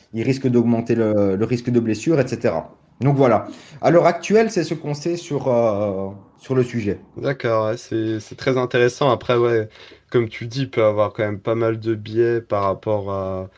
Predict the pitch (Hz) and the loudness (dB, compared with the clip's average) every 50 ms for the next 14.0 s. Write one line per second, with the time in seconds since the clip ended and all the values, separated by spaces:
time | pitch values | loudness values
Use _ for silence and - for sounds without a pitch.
0 | _ _ _ - 104 104 104 101 107 120 110 101 101 101 98 - - 123 120 120 | _ _ _ -2 -2 -2 -2 0 0 0 0 0 -2 -6 -8 -4 -2 0 2 2
1 | 117 110 107 104 101 101 101 101 - - 120 117 113 - - - 110 101 101 101 | 2 0 0 -2 -4 -6 -8 -8 -4 -2 0 0 -2 -4 -8 -8 -8 -6 -6 -6
2 | 95 92 - - - 101 101 98 - - 101 - - 107 107 107 - 101 104 98 | -8 -10 -10 -10 -8 -8 -8 -6 -6 -8 -8 -6 -6 -6 -6 -6 -6 -6 -6 -4
3 | 101 101 98 98 98 92 90 90 - - - _ _ 95 98 98 95 98 92 101 | -4 -4 -6 -6 -6 -8 -8 -10 -12 -16 -18 _ _ -6 -4 -2 -2 -2 -2 -4
4 | 101 95 - 131 123 - - 110 - - - 107 107 110 110 104 104 - - - | -6 -8 -8 -10 -6 -2 -2 -2 -2 -2 -4 -2 -2 0 -2 -2 -4 -8 -14 -18
5 | - - 113 101 - - 104 95 - - - 107 104 101 - - - 110 101 - | -10 -8 -8 -8 -6 -8 -10 -10 -12 -10 -10 -10 -10 -10 -12 -12 -12 -12 -10 -6
6 | - 117 - - - 120 - - - 117 113 117 117 113 - - _ _ 113 113 | -6 -8 -6 -4 -6 -6 -4 -2 0 0 2 0 -2 -4 -8 -14 _ _ 0 0
7 | 110 - - 110 - 113 107 107 104 - - 107 104 - 117 104 - - - - | 0 0 -4 0 0 0 0 0 -2 -2 -2 -2 -2 0 -4 -6 -6 -4 0 0
8 | 120 104 104 101 95 - 98 95 - 117 110 - - 107 104 101 95 - - 117 | 2 2 2 0 0 0 -2 0 0 -2 -2 0 -2 -4 -4 -4 -4 -6 -6 -4
9 | 107 101 98 92 - - 104 101 107 107 110 107 101 95 98 - - - - - | -2 -2 -2 0 0 0 2 2 2 2 0 0 -2 -6 -8 -10 -16 -18 -18 -18
10 | - - - - - 113 110 110 - 127 120 113 113 113 110 - - 135 131 131 | -18 -20 -8 0 2 2 2 2 2 0 0 2 0 -2 -2 0 2 2 2 2
11 | - 131 123 120 120 117 113 110 - 143 135 131 131 - - - 117 104 101 104 | 4 4 4 6 4 4 2 0 2 2 2 2 0 -2 0 2 2 4 4 4
12 | 104 104 101 98 101 - - 110 95 - 113 110 110 107 101 110 107 110 110 107 | 2 2 0 -2 -6 -6 -6 -6 -2 0 0 0 0 -2 -4 -4 -4 -2 -2 0
13 | 110 107 107 - - - 104 104 107 107 117 120 113 104 95 95 - - - - | 0 -2 -2 -4 -6 -6 -6 -6 -6 -6 -6 -6 -8 -8 -10 -14 -16 -14 -16 -16